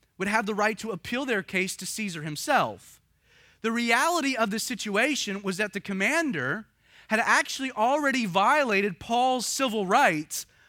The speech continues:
by having him bound. The notion of then having him examined under scourging, which is for the most part, "We're gonna beat you till you confess," would have been so egregious, according to law,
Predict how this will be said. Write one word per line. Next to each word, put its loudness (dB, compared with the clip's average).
by 6
having 4
him -2
bound. 2
The 2
notion 2
of -2
then 2
having 4
him -2
examined 0
under -2
scourging, -6
which -4
is -4
for -6
the -4
most 0
part, 0
"We're -2
gonna -2
beat -6
you -8
till -6
you -6
confess," -2
would -2
have -4
been -2
so -2
egregious, -4
according -4
to -4
law, 0